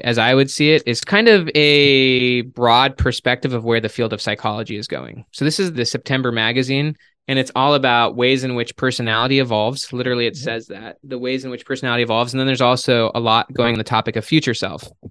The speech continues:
And I'm not trying to toot my horn, but, like, I wrote this book, Personality Isn't Permanent, probably three years ago. And the reason I wrote it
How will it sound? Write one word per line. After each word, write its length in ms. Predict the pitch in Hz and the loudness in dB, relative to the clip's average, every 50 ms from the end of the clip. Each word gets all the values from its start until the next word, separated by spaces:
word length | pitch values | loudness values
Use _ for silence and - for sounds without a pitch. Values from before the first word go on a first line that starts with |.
| _ _ _ _ _ _ _ _ _ _ _ _ - - - | _ _ _ _ _ _ _ _ _ _ _ _ -18 -12 -10
And 260 | 135 131 123 120 113 _ _ _ _ _ _ _ _ _ _ - | -8 -8 -10 -12 -14 _ _ _ _ _ _ _ _ _ _ -6
I'm 140 | 127 143 160 | -4 -2 -2
not 260 | 160 143 - - _ - | -2 -4 -4 -6 _ -8
trying 200 | - 160 147 131 | -4 -2 -2 -2
to 120 | 120 120 | -2 -2
toot 160 | - 156 - | -2 -2 -2
my 100 | 117 110 | -2 -2
horn, 300 | 110 117 156 147 131 127 | 0 2 2 2 4 2
but, 100 | 120 101 | 0 0
like, 160 | 113 123 123 | -2 0 0
I 140 | 127 143 151 | 2 2 2
wrote 320 | 165 156 160 156 147 131 131 | 2 2 2 0 0 0 -2
this 180 | 135 139 135 | -4 -4 -4
book, 240 | - - 117 113 - _ _ _ _ _ - | -4 -4 -4 -4 -6 _ _ _ _ _ -6
Personality 380 | - 151 135 - 131 123 123 120 | -4 -4 0 0 2 2 2 0
Isn't 160 | 107 107 95 | -2 -4 -6
Permanent, 460 | - - 127 135 143 151 143 - - _ _ | -4 -4 -2 0 0 0 -2 -4 -8 _ _
probably 680 | - - 139 151 165 165 160 151 143 139 135 131 123 | -10 -6 -4 -2 -2 -2 -2 -2 0 0 0 -2 -4
three 300 | 120 - - - 135 131 | -6 -8 -6 -2 0 0
years 200 | 127 123 127 139 | 2 2 0 0
ago. 300 | 151 151 156 156 170 170 - - - _ _ | 2 2 2 2 2 0 -2 -8 -20 _ _
And 180 | 135 147 147 139 | 0 2 4 4
the 80 | 139 | 4
reason 420 | 135 127 127 143 151 180 185 214 202 | 4 4 2 0 -2 0 0 0 2
I 120 | 185 170 | 2 2
wrote 320 | 151 127 123 131 143 139 | 2 2 4 4 4 4
it 180 | 113 73 - - | 4 2 -2 -6